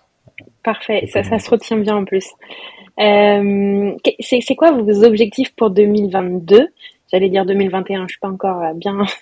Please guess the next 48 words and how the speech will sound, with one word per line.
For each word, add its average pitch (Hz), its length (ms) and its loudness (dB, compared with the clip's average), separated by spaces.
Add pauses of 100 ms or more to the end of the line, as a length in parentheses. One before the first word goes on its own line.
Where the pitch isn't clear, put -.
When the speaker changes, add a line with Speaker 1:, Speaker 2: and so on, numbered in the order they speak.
(200)
Speaker 1:
<laughs> 226 60 4 (560)
bien 208 240 6
réglée. 226 400 6 (340)
C'est, - 180 -2
c'est 262 140 -4
quoi 302 120 2
vos 277 140 2
objectifs 240 340 0
pour 240 120 2
deux 220 80 4
mille 220 160 2
vingt-deux 220 460 4
et 214 100 2
votre 196 360 -2
ambition, 233 560 -2
votre 202 200 0
vision 220 420 -2
vraiment 214 280 -4
à 202 100 -2
très - 240 -6
long 196 140 -6
terme ? 165 220 -14 (580)
Speaker 2:
Alors, 123 240 0 (380)
pour 123 120 -4
deux 131 80 -2
mille 156 140 -4
vingt-deux, 143 320 -2
c'est 135 220 -10
de 107 140 -8
faire 104 300 -4
cent 117 120 -8
pour - 140 -18
cent 110 100 -14
de 107 40 -16
croissance, - 440 -12 (720)
euh, 101 420 -6
ce - 120 -20
qui 113 120 -6
est 107 40 0
un 101 100 -4
énorme 110 260 -2
challenge 113 360 -4
parce 95 120 -12
que - 120 -14
l'économie 104 480 -6
mondiale 98 400 -6
a 92 80 -8
changé. 98 420 -14